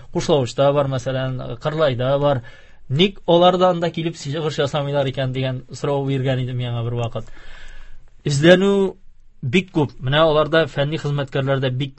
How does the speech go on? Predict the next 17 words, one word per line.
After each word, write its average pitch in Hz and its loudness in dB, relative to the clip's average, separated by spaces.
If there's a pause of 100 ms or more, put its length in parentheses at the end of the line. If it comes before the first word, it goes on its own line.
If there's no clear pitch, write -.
(200)
әйбәт 139 2
эшлиләр. 120 -4 (340)
Менә 131 0
бу 151 2
яңалыклар 143 0
белән 135 0 (680)
аларның 139 2
менә 147 0
китап 143 4
чыгарулары 143 0
да 151 0 (500)
халыкка 151 2
бит 160 0
Тукайны 143 0
танытуның 139 -2 (160)
төрле 143 -2
чаралары. 139 2